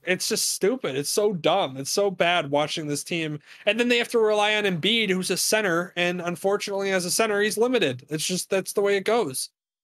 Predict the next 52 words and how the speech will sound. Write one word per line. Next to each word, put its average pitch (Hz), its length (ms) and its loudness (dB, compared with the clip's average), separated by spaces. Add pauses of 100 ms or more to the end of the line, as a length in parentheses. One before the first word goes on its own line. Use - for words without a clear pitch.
(100)
It's, 185 320 2
you 196 100 2
know, 170 280 0 (340)
dominant 220 460 2
centers 208 520 2
used 190 180 0
to 202 60 0
be 190 120 2
a 185 80 4
thing 208 260 0
in 180 100 0
the 170 100 2
N 156 100 0
B 151 80 4
A, 175 180 2
but 165 180 -2
then 170 180 2
the 180 100 2
N 180 120 2
B 175 100 2
A 180 180 2
transitioned 180 640 0
to 180 160 2
a 170 40 0
more 170 220 2
smaller 170 420 2
ball 147 340 2
with 165 120 0
more 160 220 2
athleticism 160 760 0
and 147 260 -2 (360)
more, 160 520 2
you 151 120 0
know, 143 80 2
shooting 165 460 2
and 160 100 0
everything. 170 520 0 (240)
And 170 200 2
when 165 100 2
you 180 120 4
have 190 140 2
a 185 60 4
center 190 380 2
who's 170 240 0
as 147 160 -2
good 170 180 2
as 175 160 2
Embiid, 165 560 2 (240)
you 180 140 0
can 226 220 2
definitely 233 540 0
get 247 300 2